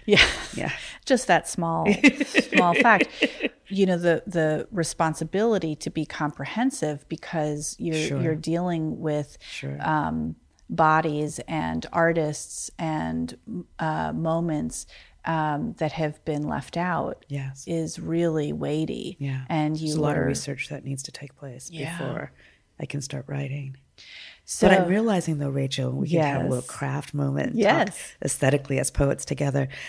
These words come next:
Speaker 2: I'm realizing I'm not really interested in projects that don't require that of me.
Speaker 1: Mm-hmm.
Speaker 2: Like, I get something out of it, too.
Speaker 1: Research
Speaker 2: That,
Speaker 1: in
Speaker 2: yeah.
Speaker 1: particular.
Speaker 2: So I'm really, I get exhausted by my projects, but damn it, they're deeply satisfying.
Speaker 1: Yeah.
Speaker 2: You know? So to go back thirty-eight thousand years and then move forward,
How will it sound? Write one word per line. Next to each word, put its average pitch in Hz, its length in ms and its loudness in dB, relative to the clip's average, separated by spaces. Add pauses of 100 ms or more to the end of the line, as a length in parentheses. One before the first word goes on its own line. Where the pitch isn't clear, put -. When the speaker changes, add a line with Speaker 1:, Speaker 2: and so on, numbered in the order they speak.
(120)
Speaker 2:
I'm 185 120 2
realizing 226 400 4
I'm 208 60 2
not 190 160 -2
really 185 240 2
interested 170 380 -2
in 170 80 -2
projects 170 340 -4
that 156 140 -4
don't 147 320 -2
require 139 420 -4
that 135 220 -8
of 135 120 -8
me. 135 400 -10
Speaker 1:
Mm-hmm. 170 500 -2 (200)
Speaker 2:
Like, 156 200 0
I 170 120 6
get 180 180 2
something 143 340 0
out 135 120 0
of 131 140 -2
it, 127 100 -6
too. 185 60 0
Speaker 1:
Research 131 540 4
Speaker 2:
That, - 60 -12
Speaker 1:
in 240 60 6
Speaker 2:
yeah. 220 80 6
Speaker 1:
particular. 165 400 0
Speaker 2:
So 233 140 8
I'm 240 200 4
really, 208 440 2
I 190 80 4
get 175 180 0
exhausted 160 460 -4
by 165 140 -2
my 156 140 0
projects, 156 580 -4
but 156 200 -2 (240)
damn 180 260 0
it, 143 120 0
they're 131 140 -6
deeply 135 340 -8
satisfying. 131 840 -8
Speaker 1:
Yeah. 160 240 -8 (140)
Speaker 2:
You 156 140 0
know? 143 300 2 (260)
So 165 220 8
to 160 120 0
go 170 240 6
back 156 400 2
thirty-eight 143 380 0
thousand 139 380 -4
years 147 200 0
and 135 100 -4
then 131 140 -4
move 127 180 -4
forward, 160 600 -2